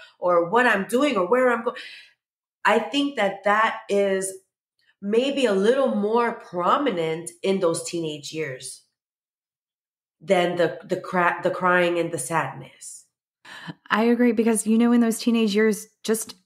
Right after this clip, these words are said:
Speaker 2: without being in a bad relationship, just being a teenager, you're trying to figure out yourself. You don't, <laughs> you don't know, like, "Why am I feeling this way? What is going on?"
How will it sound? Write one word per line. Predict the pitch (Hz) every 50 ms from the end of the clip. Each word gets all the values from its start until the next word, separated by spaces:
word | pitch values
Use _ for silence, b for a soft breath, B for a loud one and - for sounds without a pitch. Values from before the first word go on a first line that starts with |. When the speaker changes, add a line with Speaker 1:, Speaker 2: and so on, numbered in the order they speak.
| _ -
Speaker 2:
without | 196 202 190 - - 202 208 226 247 - -
being | - 226 214 208 208 196
in | 196 202 202
a | 196 190
bad | 185 190 185 190 190
relationship, | 190 180 170 175 180 202 - 190 180 - 170 165 165 _ 170
just | - - 190 208 208 -
being | 208 208 208 190
a | 185 180
teenager, | 185 - 233 240 240 240 226 180 180 175 165 160
you're | 160 165 160
trying | - - 190 175 165 165
to | 160 165
figure | - - 175 165 165 160 160
out | 151 151 147 147 - - _ _
yourself. | _ 175 165 156 - - - - - - - - _
You | 180 180 202
don't, | 202 240 233 214 - - 208 240 -
<laughs> | -
you | 277 254 - 220 202 240
don't | 233 254 247 - -
know, | 214 214 214 208
like, | 190 196 180 156
"Why | 160 165 180 208
am | 240 277
I | 240 233
feeling | 240 - 233 226 226 226 208
this | 185 202 247 247 -
way? | 196 185 180
What | 170 180 185
is | 196 190
going | 190 202 202 190 180 175
on?" | 202 233 208 175 180 185